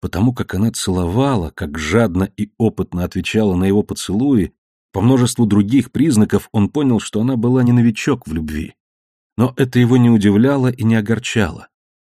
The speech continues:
Удивляло, что на завтра, после того дня с катанием, Наташа держала себя, как ни в чём не бывало,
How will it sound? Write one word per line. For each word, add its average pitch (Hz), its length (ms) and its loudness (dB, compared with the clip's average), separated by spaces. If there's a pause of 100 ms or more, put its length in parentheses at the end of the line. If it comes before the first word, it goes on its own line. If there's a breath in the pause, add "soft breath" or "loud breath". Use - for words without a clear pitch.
(200)
Удивляло, 131 500 2
что - 180 -2
на 110 160 2
завтра, 123 460 -2
после 101 260 -4
того 107 220 0
дня 104 200 0
с - 60 -6
катанием, 127 600 -2 (440)
Наташа 117 440 -4
держала 113 420 -2
себя, 120 240 -2
как - 220 -10
ни 107 60 -2
в - 40 -6
чём 135 220 -4
не 131 80 -2
бывало, 127 500 -6